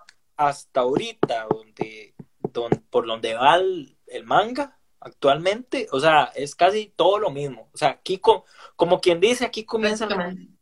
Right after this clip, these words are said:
Speaker 1: principio del fin. Entonces, creo que, que esta temporada viene y viene a pegarla duro. O sea, este, hay que hacerle mucho boom,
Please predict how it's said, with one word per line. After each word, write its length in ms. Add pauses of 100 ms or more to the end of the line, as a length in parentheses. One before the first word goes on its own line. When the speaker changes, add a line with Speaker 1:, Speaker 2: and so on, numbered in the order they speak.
Speaker 1:
principio 120
del 180
fin. 360 (440)
Entonces, 600 (800)
creo 280
que, 280 (100)
que 120
esta 240
temporada 600
viene 400 (180)
y 120
viene 240
a 120
pegarla 380
duro. 500 (320)
O 160
sea, 540 (800)
este, 680
hay 160
que 160
hacerle 280
mucho 340
boom, 400